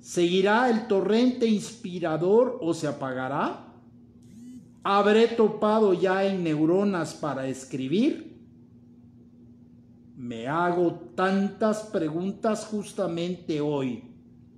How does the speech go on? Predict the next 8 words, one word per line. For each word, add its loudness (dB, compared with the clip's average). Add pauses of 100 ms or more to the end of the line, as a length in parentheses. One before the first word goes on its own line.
(840)
¿Será 4
mejor 2
calmar 2
esta 0
ansiedad -2
que 0
me -2
consume 0